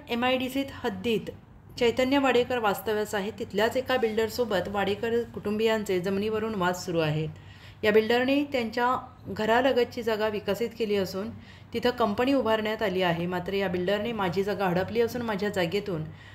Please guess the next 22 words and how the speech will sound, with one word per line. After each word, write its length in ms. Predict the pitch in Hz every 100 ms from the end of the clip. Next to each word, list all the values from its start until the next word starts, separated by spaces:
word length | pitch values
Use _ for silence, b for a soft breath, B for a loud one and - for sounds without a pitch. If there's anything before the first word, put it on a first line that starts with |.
| B
खाजगी 360 | - 196 180 233
रस्ता 260 | 269 269 254
केल्याचा 480 | 247 233 226 240
आणि 220 | 240 214 208
कंपाऊंड 460 | 202 190 208 214
टाकल्याचा" 520 | 208 190 190 196 196
आरोप 380 | 175 - 180 165 156 - - -
वाडेकर 380 | 185 180 185 226
कुटुंबियांनी 580 | 220 185 175 180 170
केला 240 | 170 165 147
आहे 120 | 147 147 B B B B
आणि 160 | 180 202
याचा 300 | 202 196 226
सोक्षमोक्ष 600 | 233 208 254 254 254 269
लावण्यासाठी 600 | 247 240 240 240 233 240
सरकारी 400 | 233 190 214 214
मोजणी 360 | 202 175 190
करावी 340 | 196 214 214 240
अशी 200 | 185 202
मागणी 280 | 185 180
वाडेकरांकडून 840 | 202 175 170 175 190 185 175 175 180
नेहमी 320 | 180 202